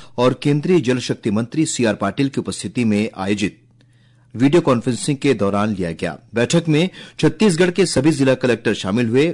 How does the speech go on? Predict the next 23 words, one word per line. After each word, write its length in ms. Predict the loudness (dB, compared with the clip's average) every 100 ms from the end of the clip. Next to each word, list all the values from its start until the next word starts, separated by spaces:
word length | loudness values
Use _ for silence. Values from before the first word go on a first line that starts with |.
| -4
इस 160 | -8 -2
दौरान 300 | -2 -2 -4 -10 -16 0
जल 160 | 0
संरक्षण 480 | 2 0 0 0 -2
और 260 | -2 -4 -4
संवर्धन 400 | -2 -4 -2 -4
विषय 260 | -4 -2
पर 180 | -2 -2
चर्चा 300 | -2 -6 -6
की 160 | -10 -6
गई। 200 | -6 -8 _ _ -12 -2
इस 160 | 0 2
मौके 220 | 2 2
पर 240 | 2 2
केंद्रीय 420 | 0 0 2 4
मंत्री 300 | 2 2 0
सीआर 260 | 0 2 2
पाटिल 340 | 0 0 0
ने 160 | 0 -2
कोरिया 320 | 0 2 2
जिले 280 | 0 0 -2
की 200 | 0 0
इस 200 | 0